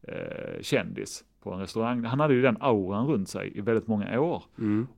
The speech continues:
Speaker 1: Och i det, superframgångsrikt. Det behöver vi inte gå
Speaker 2: Men
Speaker 1: in
Speaker 2: på
Speaker 1: på.
Speaker 2: något sätt en fot kvar i någon värmländsk mylla, sådär.
Speaker 1: Ja, precis.
Speaker 2: Ja, dels lite med dialekten som aldrig släppte, men också att man faktiskt hade lätt att se honom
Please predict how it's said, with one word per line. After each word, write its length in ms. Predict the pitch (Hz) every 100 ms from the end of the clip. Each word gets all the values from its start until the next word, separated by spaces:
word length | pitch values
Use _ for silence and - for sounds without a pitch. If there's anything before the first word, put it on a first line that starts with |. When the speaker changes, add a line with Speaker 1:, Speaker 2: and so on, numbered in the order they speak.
| -
Speaker 1:
Och 220 | 139 -
i 280 | 135 143 226
det, 280 | 185 151 175 - _ -
superframgångsrikt. 960 | - 165 113 104 - 85 - - 95
Det 60 | -
behöver 180 | 127 123
vi 40 |
inte 100 | 127
gå 80 | 131
Speaker 2:
Men 80 | 135
Speaker 1:
in 80 | 135
Speaker 2:
på 0 |
Speaker 1:
på. 80 | 151
Speaker 2:
något 180 | 123 -
sätt 220 | 117 113
en 180 | 107 101
fot 460 | 107 101 - - -
kvar 680 | - 117 120 113 98 98 110
i 340 | - 107 92 92
någon 180 | 95 98
värmländsk 560 | 101 95 92 92 92 -
mylla, 400 | 101 92 98 101
sådär. 200 | - 131
Speaker 1:
Ja, 180 | 175 202
precis. 480 | 208 208 101 - 123
Speaker 2:
Ja, 40 |
dels 200 | 117 -
lite 220 | 180 -
med 100 | 104
dialekten 500 | 104 98 98 - 110
som 120 | 107
aldrig 320 | 104 95 95 -
släppte, 380 | 101 - 110
men 180 | 110 110
också 240 | 107 - 127
att 140 | 127
man 140 | 131
faktiskt 260 | 117 98 -
hade 140 | 101
lätt 240 | 101 92 -
att 60 |
se 200 | - 87
honom 320 | 92 120 127